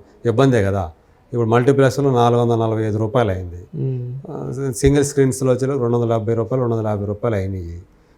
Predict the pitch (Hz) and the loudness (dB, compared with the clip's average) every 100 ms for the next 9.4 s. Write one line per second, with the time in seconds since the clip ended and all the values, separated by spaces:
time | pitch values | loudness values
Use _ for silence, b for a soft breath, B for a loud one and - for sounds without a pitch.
0 | - 156 135 - 175 156 127 123 117 117 | -6 0 0 0 -2 0 0 2 0 -2
1 | - 113 101 113 135 156 131 123 139 143 | -12 -10 -4 0 2 2 2 0 -4 -2
2 | 139 127 120 101 117 131 131 117 113 110 | 0 0 -2 -2 0 2 2 0 -2 -4
3 | 107 175 165 139 _ _ _ _ b b | -8 -8 -10 -14 _ _ _ _ b b
4 | _ _ _ - 127 131 127 123 113 101 | _ _ _ -8 -2 2 2 2 0 -2
5 | - 92 92 90 - _ - 127 156 156 | -4 -8 -8 -12 -18 _ -4 2 4 6
6 | 165 151 139 120 120 139 156 139 147 143 | 4 4 2 2 2 2 -2 -2 -2 -2
7 | 139 135 131 143 175 131 120 123 123 131 | -2 -4 -2 0 0 -2 -2 -2 0 0
8 | 117 113 - - _ - 127 127 127 120 | -2 -6 -14 -20 _ -4 0 2 2 2
9 | 120 147 123 | 0 -2 -4